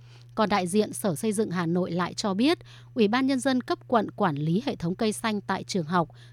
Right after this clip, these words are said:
trụ sở làm việc. Thế nhưng trên thực tế, thì cây xanh trong khuôn viên trường đều do các trường tự quản lý. Với cây có nguy cơ gãy đổ,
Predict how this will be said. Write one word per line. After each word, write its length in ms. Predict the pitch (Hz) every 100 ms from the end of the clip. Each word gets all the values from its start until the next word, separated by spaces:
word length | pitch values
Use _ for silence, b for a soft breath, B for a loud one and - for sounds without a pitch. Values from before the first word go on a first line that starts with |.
| -
trụ 180 | 240 190
sở 200 | 220 165
làm 180 | 170
việc. 260 | 156 185 165 - B B -
Thế 140 | 208
nhưng 160 | 240 247
trên 200 | - 214
thực 140 | 190 -
tế, 300 | 170 175 262 B B -
thì 100 | 240
cây 180 | 277
xanh 280 | 269 277 262
trong 200 | 240 254
khuôn 200 | - 254
viên 260 | - 254 240
trường 340 | - 185 160 139 B
đều 220 | 220 202 165
do 200 | 202 190
các 200 | 277 -
trường 260 | 226 160
tự 180 | - 196 -
quản 180 | 196 143
lý. 360 | 156 175 285 - B B B -
Với 160 | 196
cây 280 | 226 - 233 -
có 120 | 180
nguy 180 | 226 233
cơ 200 | 220 196
gãy 260 | 202 247
đổ, 320 | 262 220 156